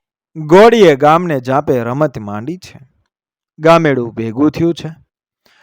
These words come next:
ઢોલીએ ચડીને ઠાકોર બેઠા છે. અંગ કસરતની કળા દેખાડીને સૌને અચંબિત કરી દીધા.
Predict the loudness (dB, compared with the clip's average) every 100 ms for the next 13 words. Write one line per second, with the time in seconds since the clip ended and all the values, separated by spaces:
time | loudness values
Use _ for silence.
0 | _ 4 6 6 6 2 4 2 2 0
1 | -4 -6 -6 -6 -8 -8 -12 -10 -8 -10
2 | -14 _ _ _ _ _ _ _ _ -2
3 | -2 0 0 0 -2 -2 -4 -4 -12 -8
4 | -2 -2 -2 -4 -10 -8 -8 -10 -12 -2
5 | 2 4 4 2 0 -2 -4 -8 -6 -10
6 | _ -10 -8 -8 -10 -12